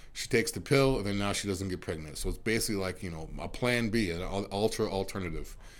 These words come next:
Um, Plan B is the main, um, main label that, uh, that sells it, but the active ingredient can also be sold under different names. So in other words, if you go to C V S, they may have a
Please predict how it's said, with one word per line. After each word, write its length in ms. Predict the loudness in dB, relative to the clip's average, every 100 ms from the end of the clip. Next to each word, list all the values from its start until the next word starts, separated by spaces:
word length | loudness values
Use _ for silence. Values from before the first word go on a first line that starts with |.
| -14 -12 -6
Um, 220 | -4 -4
Plan 320 | 2 4 6
B 140 | 6 6
is 100 | 6
the 80 |
main, 600 | 6 6 6 4 0 -4 -12 -4
um, 400 | -2 -2 -4 -6 -12 -16 -10
main 640 | -2 4 6 6 4 0 -2 -6 -10 -10 -10 -12 -18 -20 -20 -6 4 6 8 8
label 440 | 8 10 12 10
that, 220 | 8 4 -2 -14 -10 -4
uh, 300 | -2 -2 -4 -4
that 200 | -4 0
sells 400 | 6 10 10 10
it, 260 | 6 4 -6 -12 -4
but 160 | -2 2
the 120 | 6
active 340 | 6 6 2
ingredient 560 | 4 8 8 8 4 0
can 160 | 0
also 320 | 4 2 2 2
be 160 | 4
sold 320 | 4 4 4
under 200 | 4 0
different 340 | 2 0 0 0
names. 300 | 2 2 0
So 160 | 0
in 120 | 2 4
other 140 | 6
words, 180 | 8 6
if 120 | 2
you 40 |
go 80 | 0
to 60 | 2
C 240 | 4 4
V 140 | 6 4
S, 100 | 4
they 120 | 2
may 120 | 0
have 180 | 0 0
a 140 | -2